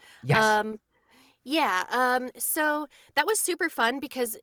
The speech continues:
Speaker 2: the original Inuyasha show was something that inspired me to go into anime dubbing. Um,
Speaker 1: Ooh.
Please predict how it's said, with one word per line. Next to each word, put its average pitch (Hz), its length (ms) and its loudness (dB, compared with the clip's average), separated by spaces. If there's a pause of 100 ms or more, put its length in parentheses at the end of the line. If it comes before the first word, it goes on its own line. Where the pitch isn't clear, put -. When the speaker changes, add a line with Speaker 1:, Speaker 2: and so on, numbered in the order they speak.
(120)
Speaker 2:
the 247 340 0
original 285 440 -4
Inuyasha 226 580 -4
show 233 220 -2
was 214 120 -2
something 208 360 -4
that 180 240 0
inspired 190 580 -2
me 196 280 -2
to 190 200 -4
go 175 200 0
into 175 280 -4
anime 156 300 -8
dubbing. 80 420 -12 (400)
Um, 160 320 2
Speaker 1:
Ooh. 277 240 4